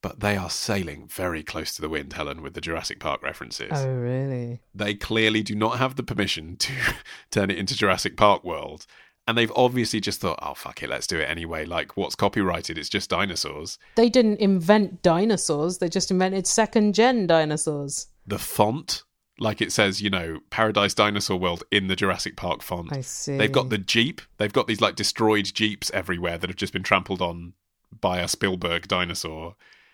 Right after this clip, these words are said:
Speaker 1: They've got the entrance to the park is a rip-off of Jurassic Park, the big wooden doors. And then, to add insult to injury, when you're on the dinosaur train,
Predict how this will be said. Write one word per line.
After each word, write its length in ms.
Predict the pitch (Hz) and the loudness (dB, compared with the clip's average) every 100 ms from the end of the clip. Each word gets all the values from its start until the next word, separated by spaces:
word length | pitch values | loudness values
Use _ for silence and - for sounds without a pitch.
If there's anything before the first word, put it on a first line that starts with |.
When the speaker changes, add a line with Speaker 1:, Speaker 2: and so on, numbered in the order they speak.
| _ | _
Speaker 1:
They've 140 | - 110 | 0 2
got 160 | 131 | 2
the 180 | 127 123 | 2 4
entrance 500 | 127 135 - 117 110 | 2 2 -2 -2 -2
to 80 | - | -4
the 60 | 107 | -4
park 460 | 110 107 104 - - | 0 2 2 -2 -6
is 100 | 104 | -2
a 80 | 101 | 2
rip-off 380 | 101 98 95 - | 2 2 -2 -2
of 80 | |
Jurassic 360 | 98 98 92 - | -2 -2 -2 -4
Park, 220 | 98 95 | -2 -2
the 80 | 98 | 0
big 220 | 95 101 | 0 0
wooden 260 | 104 98 95 | 0 -2 -2
doors. 500 | 98 95 104 113 - - - _ _ | 0 2 0 -2 -8 -12 -20 _ _
And 200 | 117 117 | -4 0
then, 460 | 139 156 95 87 95 - _ - | 2 4 2 -2 -8 -12 _ -6
to 120 | - | 2
add 160 | 120 | 2
insult 340 | 123 120 110 104 | 2 2 2 4
to 80 | 107 | 2
injury, 520 | 107 101 85 80 - _ _ _ _ | 2 0 -4 -6 -12 _ _ _ _
when 140 | 113 | 0
you're 120 | 120 120 | 2 2
on 180 | 139 139 | 2 4
the 60 | |
dinosaur 540 | 123 135 139 113 95 87 | 4 4 4 0 0 -2
train, 500 | - 82 76 82 | 0 -2 -2 -12